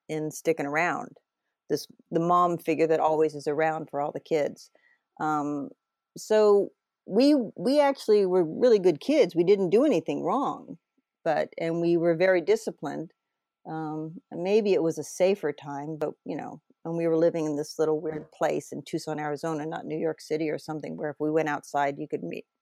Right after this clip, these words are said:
maybe much, be, find yourself in much more dangerous situations. Like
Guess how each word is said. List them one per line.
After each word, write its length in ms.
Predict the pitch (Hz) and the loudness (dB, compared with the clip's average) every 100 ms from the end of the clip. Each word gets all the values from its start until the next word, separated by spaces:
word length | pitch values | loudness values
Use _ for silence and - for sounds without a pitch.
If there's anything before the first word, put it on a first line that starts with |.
| _ | _
maybe 300 | 156 156 156 | -2 0 -2
much, 300 | 151 151 - _ _ _ _ _ | -6 -8 -14 _ _ _ _ _
be, 160 | 170 156 _ _ | -4 -4 _ _
find 220 | 160 160 | 0 0
yourself 260 | 156 151 143 | -2 -2 -4
in 80 | 156 | -4
much 160 | 151 - | -10 -10
more 80 | 147 | -6
dangerous 420 | 151 156 151 - | -2 -2 -4 -6
situations. 640 | 160 175 196 214 180 - - _ _ _ - | -2 2 4 4 2 -2 -16 _ _ _ -2
Like 300 | 175 165 - | 0 0 -2